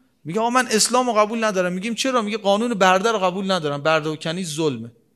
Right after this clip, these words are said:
میگیم خیلی خوب، برده و کنیز رو بذار کنار. انکار قانون برده و کنیز نمیشه انکار اسلام. همیشه اینطور نیست.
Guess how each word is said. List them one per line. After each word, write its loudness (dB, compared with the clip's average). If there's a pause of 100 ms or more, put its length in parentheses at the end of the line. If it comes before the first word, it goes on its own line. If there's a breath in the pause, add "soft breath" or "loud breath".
(100)
میگیم -10
خیلی -2
خوب، -12
برده -4
و -6
کنیز -8
رو -8
بذار -6
کنار. -8 (400 soft breath)
انکار -2
قانون -6
برده -2
و -4
کنیز -8
نمیشه -6
انکار -6
اسلام. -12 (1000)
همیشه -10
اینطور -8
نیست. -12